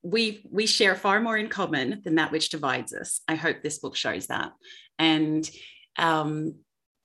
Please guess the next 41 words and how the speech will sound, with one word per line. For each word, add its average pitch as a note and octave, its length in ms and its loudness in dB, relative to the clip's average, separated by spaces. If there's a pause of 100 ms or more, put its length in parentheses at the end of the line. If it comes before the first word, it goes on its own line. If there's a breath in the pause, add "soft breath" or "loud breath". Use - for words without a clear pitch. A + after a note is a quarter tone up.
(420)
you F#3 80 0
know, E3 160 4
I, F3 320 2
I F3+ 120 4
teach - 540 -2
a, C#3+ 240 -2
I F3 100 0
facilitate E3 520 -4
a - 40 -8
compassion - 500 -2
course, - 360 -8
and, E3 160 -2
you - 60 -2
know, F3+ 200 -2
we, G#3+ 140 -8
we G#3 160 -4
talk B3 220 -6
about F3 240 -4
common E3 260 0
humanity D#3 600 -2 (440 loud breath)
and D#3 360 -2
just F#3 260 -2
like E3 240 -2
me. - 440 -4 (360 soft breath)
And D#3+ 560 2 (240)
it - 140 -2
truly C4+ 400 2
is. C3+ 420 0
I F3 80 -2
think G3 360 -4
that, - 360 -6
um, D3 560 -2
and G3 100 2
I A3 40 0
think D4+ 200 0
you're F4 120 -4
pointing A3+ 360 0
out D#3+ 240 4
as D#3 200 -2
well D3+ 440 0 (320 loud breath)
that E3+ 300 2